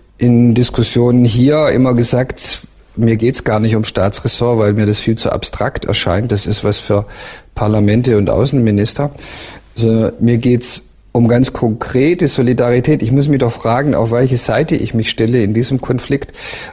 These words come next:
Und dass da überhaupt Fragen auftauchen,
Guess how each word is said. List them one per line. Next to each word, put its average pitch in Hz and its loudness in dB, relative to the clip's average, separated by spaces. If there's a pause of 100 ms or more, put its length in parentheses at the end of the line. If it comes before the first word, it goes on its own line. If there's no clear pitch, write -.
(120)
Und 113 0
dass - 2
da 107 2
überhaupt 113 0
Fragen 131 -2
auftauchen, 127 0